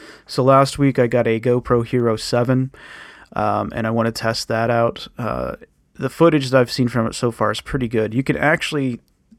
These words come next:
do something that you haven't been able to do before, which is, uh, change the iso.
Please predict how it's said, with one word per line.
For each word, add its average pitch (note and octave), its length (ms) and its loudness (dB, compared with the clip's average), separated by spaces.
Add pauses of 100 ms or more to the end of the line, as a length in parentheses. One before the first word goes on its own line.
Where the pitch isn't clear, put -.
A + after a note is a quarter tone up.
do D3+ 120 2
something C#3 260 2
that B2 100 0
you C3 60 -2
haven't C3 160 4
been A#2 100 2
able A2+ 200 -2
to G#2+ 60 -16
do A#2 180 -2
before, A2+ 420 -2
which G#2+ 240 -8
is, G#2 240 -10
uh, G#2 100 -4
change A#2+ 380 -4
the A#2+ 120 -8
iso. G#2+ 520 -4